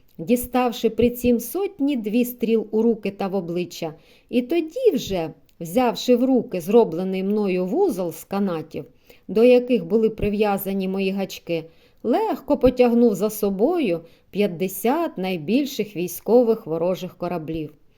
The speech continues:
Блефускіанці, не маючи жодного уявлення про мої наміри,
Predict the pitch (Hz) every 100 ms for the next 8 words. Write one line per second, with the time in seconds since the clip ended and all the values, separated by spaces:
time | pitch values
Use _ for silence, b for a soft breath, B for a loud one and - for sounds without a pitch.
0 | b b b b 156 247 254 269 - 233
1 | 294 392 339 - 156 - 170 202 254 311
2 | 285 269 226 262 403 381 339 339 330 294
3 | 311 247 240 240 233 226 226 233 233 233
4 | 226 196 165 151